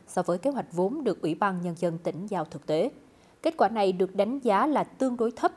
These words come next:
so với tỷ lệ bình quân chung của cả nước là năm mươi hai phẩy hai mươi chín phần trăm. Trước tình hình đó, Ủy ban Nhân dân tỉnh Khánh Hòa đã yêu cầu các sở, ngành, địa phương và chủ đầu tư các dự án gấp rút triển khai các giải pháp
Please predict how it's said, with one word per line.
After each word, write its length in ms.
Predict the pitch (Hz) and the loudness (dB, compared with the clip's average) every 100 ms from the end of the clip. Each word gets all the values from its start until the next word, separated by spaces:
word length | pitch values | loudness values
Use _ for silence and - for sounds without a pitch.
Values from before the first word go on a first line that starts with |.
| - | -4
so 180 | - 180 | -2 0
với 200 | 175 262 | 0 0
tỷ 140 | 165 | -2
lệ 200 | 196 160 | -2 -4
bình 200 | 170 170 | -4 -6
quân 180 | 165 233 226 | -4 -6 -2
chung 180 | 240 | -2
của 120 | 214 180 | 0 -2
cả 120 | 156 | -2
nước 260 | 180 311 381 - - | 0 0 -2 -12 -6
là 140 | 185 | -2
năm 280 | 185 208 247 | 0 0 -2
mươi 120 | 247 233 | -2 -4
hai 200 | - 226 | -2 -2
phẩy 280 | 214 180 180 | 0 -2 -2
hai 180 | - 214 | -2 -2
mươi 100 | 185 | -2
chín 160 | - - | -6 -6
phần 180 | 175 139 | -6 0
trăm. 160 | 165 160 - _ _ - - - | 0 0 -10 _ _ -20 -20 -10
Trước 140 | - 233 | -4 0
tình 120 | 196 | 0
hình 120 | 170 156 | -2 0
đó, 260 | 165 208 - | 2 2 0
Ủy 80 | |
ban 180 | 196 214 | 0 0
Nhân 120 | 202 180 | -2 0
dân 160 | 185 | -2
tỉnh 200 | 180 160 | 0 -4
Khánh 180 | 175 202 | -4 -6
Hòa 300 | 254 196 147 - - | -4 0 -2 -4 -12
đã 160 | - 151 - | -4 -4 0
yêu 160 | 247 240 | -2 2
cầu 300 | 175 160 165 | 4 4 2
các 140 | 285 302 | -6 -6
sở, 280 | - - | -2 0
ngành, 280 | 165 240 165 | 0 -4 -4
địa 120 | 170 | -2
phương 300 | 156 - 226 | -4 0 0
và 100 | 196 | 0
chủ 160 | 151 156 | -4 -4
đầu 140 | 156 | -2
tư 200 | 143 185 | -2 -2
các 180 | 175 254 | -4 -4
dự 120 | - | -4
án 280 | 143 156 185 311 - - | 0 0 0 -6 -14 -16
gấp 200 | - 220 | 0 0
rút 160 | 247 330 | 0 -4
triển 180 | - 156 | -2 -4
khai 160 | 185 165 | -2 -4
các 180 | 254 - | -4 -4
giải 120 | 147 | -4
pháp 260 | - 247 | 0 0